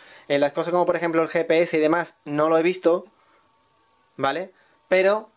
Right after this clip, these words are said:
se ve que aquí, pues bueno, pues al ser un port, pues tiene que tener un poquito más de cuidado, como pasa, por ejemplo, con la del OnePlus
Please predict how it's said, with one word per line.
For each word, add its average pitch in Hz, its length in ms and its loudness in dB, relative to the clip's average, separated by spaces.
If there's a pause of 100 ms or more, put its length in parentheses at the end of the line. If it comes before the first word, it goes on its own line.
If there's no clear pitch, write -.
se - 200 0
ve 156 160 2
que 170 240 6
aquí, 147 280 0
pues 151 140 -2
bueno, 127 280 -6
pues 131 300 -20
al 131 200 -6
ser 147 160 0
un 143 140 -2
port, 151 220 2
pues 143 160 -6
tiene 143 180 -4
que 143 80 -4
tener 143 140 -2
un 139 60 -2
poquito 139 220 -2
más 139 140 0
de 135 80 -2
cuidado, 135 300 2
como 139 160 0
pasa, 131 240 -2
por 131 100 -2
ejemplo, 131 280 -6
con 143 100 0
la 127 60 0
del 117 200 -4 (100)
OnePlus 131 560 -6